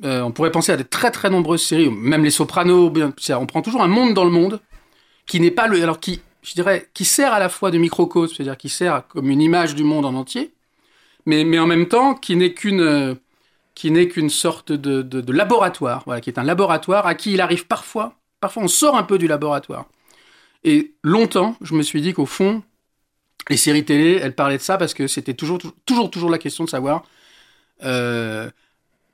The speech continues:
est-ce qu'une série télé a accès vraiment à cette espèce de vie non programmée, hein, de vie qui n'aurait pas à reprendre au prochain épisode à chaque fois, qui n'aurait pas à chaque fois à contenir la promesse d'un épisode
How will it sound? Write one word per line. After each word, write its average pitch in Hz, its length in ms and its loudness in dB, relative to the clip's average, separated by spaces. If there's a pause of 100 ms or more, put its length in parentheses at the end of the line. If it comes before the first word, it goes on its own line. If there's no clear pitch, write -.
(420)
est-ce 190 180 0
qu'une 175 140 0
série 175 340 2
télé 175 520 4
a 131 160 -2
accès 180 600 0
vraiment 147 460 0
à 131 40 -2
cette 127 220 -8
espèce 127 320 -8
de 123 120 -6
vie 160 500 -2
non 175 240 2
programmée, 165 680 0
hein, 123 160 -14 (420)
de 120 480 -12
vie 147 360 -4 (180)
qui 165 140 -4
n'aurait 151 260 0
pas 185 120 2
à 170 80 4
reprendre 156 440 0
au 127 40 -4
prochain 139 280 -2
épisode 131 380 0
à 120 40 0
chaque - 200 -6
fois, 196 260 -4
qui - 120 -8
n'aurait 127 220 -6
pas 165 120 0
à 139 60 -2
chaque 127 220 -12
fois - 280 -16
à - 80 -12
contenir 135 400 -10
la 123 100 -6
promesse 147 360 -2
d'un 139 120 -2
épisode 131 460 -6